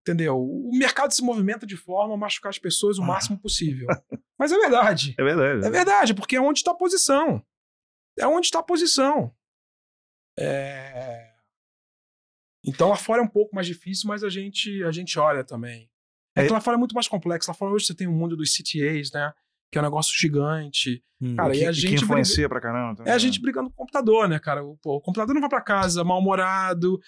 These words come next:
Speaker 1: não vai pra casa estressado, não vai pra casa, porra, preocupado com uma extensão do drawdown, não vai. Então o cara tá lá, tem um modelinho, cara, se o mercado tá subindo, tá numa tendência, o cara vai comprando todo dia.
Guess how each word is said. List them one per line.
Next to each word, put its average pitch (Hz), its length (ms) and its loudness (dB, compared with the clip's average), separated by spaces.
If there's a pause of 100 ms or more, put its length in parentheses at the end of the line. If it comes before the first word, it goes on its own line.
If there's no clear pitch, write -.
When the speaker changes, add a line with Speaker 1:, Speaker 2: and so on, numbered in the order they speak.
(160)
Speaker 1:
não 185 120 4
vai 175 120 4
pra 165 140 -4
casa 165 240 -2
estressado, 170 1000 2 (280)
não 170 140 2
vai 175 160 0
pra 165 140 -2
casa, 165 460 -2
porra, 151 380 -4 (360)
preocupado 165 560 2
com 160 260 -4
uma 156 160 0
extensão 160 480 0
do 160 100 -4
drawdown, 180 360 -2
não 392 100 -2
vai. 302 360 2 (320)
Então 226 140 -6
o 262 60 0
cara 285 180 -2
tá 285 140 2
lá, 269 240 4
tem 294 120 -6
um 247 40 2
modelinho, 240 580 2
cara, 247 220 2
se 185 100 -4
o 220 40 -6
mercado - 280 -4
tá 240 80 -6
subindo, 214 320 2
tá 226 80 -4
numa 233 160 -6
tendência, 311 380 0
o - 20 -2
cara 392 140 0
vai 392 80 0
comprando 359 260 0
todo 370 180 0
dia. 196 380 0